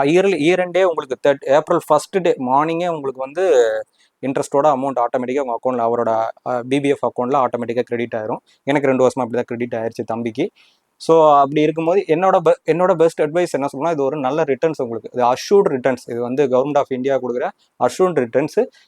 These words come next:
Seven point one percent of, அ, annual premium compound interest-ஓட இதை கொடுக்குறாங்க. அ, அதாவது நான் என்ன உங்களுக்கு சஜஸ்ட் பண்ணுவேன்னா, அ, ஏப்ரல், அதாவது நீங்க பாலிசி ஸ்டார்ட்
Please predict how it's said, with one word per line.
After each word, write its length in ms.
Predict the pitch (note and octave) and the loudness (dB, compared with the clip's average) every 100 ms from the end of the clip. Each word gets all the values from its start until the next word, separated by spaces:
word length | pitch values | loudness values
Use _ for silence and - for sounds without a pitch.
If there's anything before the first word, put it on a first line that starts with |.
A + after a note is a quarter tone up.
| _ | _
Seven 320 | - D#3+ G3 | 0 2 2
point 200 | F3+ D3+ | 0 2
one 180 | C#3 D3+ D3+ | 0 0 -2
percent 260 | - D3 | -2 -2
of, 80 | C3+ - | -2 0
அ, 260 | B2+ A#2 A#2 B2+ | 0 0 0 0
annual 160 | D#3+ C#3+ - | 0 -2 -4
premium 220 | C3 B2 - | -4 -4 -2
compound 340 | B2+ D3+ C3 A#2 | -2 -2 -4 -4
interest-ஓட 400 | B2 - B2 C3 | -8 -6 -6 -4
இதை 140 | A2+ B2+ | -6 -8
கொடுக்குறாங்க. 380 | A#2+ A#2+ A2 D3+ - _ _ _ _ - | -8 -8 -8 -10 -12 _ _ _ _ 0
அ, 60 | C3+ C#3 C3+ | 4 4 2
அதாவது 420 | - D3 D#3+ F3 | 0 2 2 0
நான் 260 | D#3 D#3 E3 | 2 2 2
என்ன 180 | E3+ | -2
உங்களுக்கு 300 | E3 D3+ C#3+ - | -4 -4 -8 -4
சஜஸ்ட் 280 | C3+ C3 - | -4 -4 -4
பண்ணுவேன்னா, 340 | B2+ A#2+ A#2+ A3 - _ _ - | -4 -4 -4 -6 -8 _ _ -6
அ, 220 | A#2+ A#2+ | -2 0
ஏப்ரல், 440 | A#2+ D3+ F3+ G3 C#3+ | 2 2 4 2 0
அதாவது 260 | B2+ C#3 | 2 0
நீங்க 220 | D#3 C#3 B2+ | 0 -2 -2
பாலிசி 280 | C3+ C#3+ C#3+ | 0 0 -2
ஸ்டார்ட் 300 | - C3 C3+ | -2 -2 0